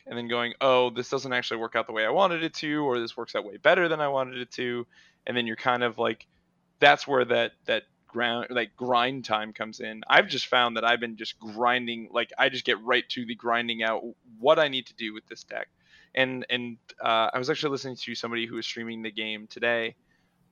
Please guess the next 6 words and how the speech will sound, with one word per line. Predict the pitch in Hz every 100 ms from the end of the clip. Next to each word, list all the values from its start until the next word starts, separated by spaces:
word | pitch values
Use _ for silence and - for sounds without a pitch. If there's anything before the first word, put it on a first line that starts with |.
| -
uh, | 107 104 104 98 _ _ _
and | 120 117
she | - - 160 156
had | 127 127 117
mentioned | 117 113 117 113 107
how | - - 117 113 113